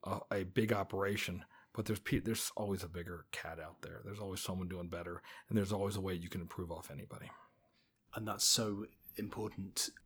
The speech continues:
Speaker 2: Every presentation, I think, that's happened this week, and, and certainly that happens at our conference and at B P M, you do, you can always take something.
Speaker 1: A
Speaker 2: You
Speaker 1: nugget.
Speaker 2: Yeah. E-, even if most of what you hear you've heard before, and it's, um,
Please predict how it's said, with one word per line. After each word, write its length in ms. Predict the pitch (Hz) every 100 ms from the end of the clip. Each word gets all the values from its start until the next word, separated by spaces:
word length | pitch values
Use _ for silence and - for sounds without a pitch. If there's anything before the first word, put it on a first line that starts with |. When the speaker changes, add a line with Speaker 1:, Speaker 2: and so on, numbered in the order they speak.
| -
Speaker 2:
Every 340 | 143 127 110 117
presentation, 720 | 113 101 101 101 101 - 92
I 120 | 98
think, 200 | - 101
that's 140 | 95
happened 340 | - 101 - 98
this 200 | 101 -
week, 280 | 104 104 -
and, 260 | 98 95 -
and 200 | 101 92
certainly 400 | - 120 104 101
that 160 | - - - - - - - -
happens 280 | - - 104
at 80 | 82
our 160 | 107
conference 460 | - 104 - 104 -
and 100 | 101
at 60 |
B 160 | 107 101
P 120 | -
M, 100 | 95 - -
you 80 | -
do, 120 | 131 131 - -
you 100 | 123
can 160 | -
always 300 | - 131 127
take 220 | - - -
something. 400 | - 104 - - - - - - -
Speaker 1:
A 80 | 123
Speaker 2:
You 60 |
Speaker 1:
nugget. 340 | 117 104 104 - -
Speaker 2:
Yeah. 300 | 120 113 92 87 - -
E-, 80 | 127
even 360 | 131 135 135 131
if 300 | 131 - -
most 540 | 135 123 127 127 123 -
of 60 |
what 120 | 117 -
you 80 |
hear 100 | 104
you've 200 | 113 104
heard 140 | 110 98
before, 300 | 104 - 104
and 80 | 101
it's, 160 | - - - 131 113
um, 320 | 104 95 95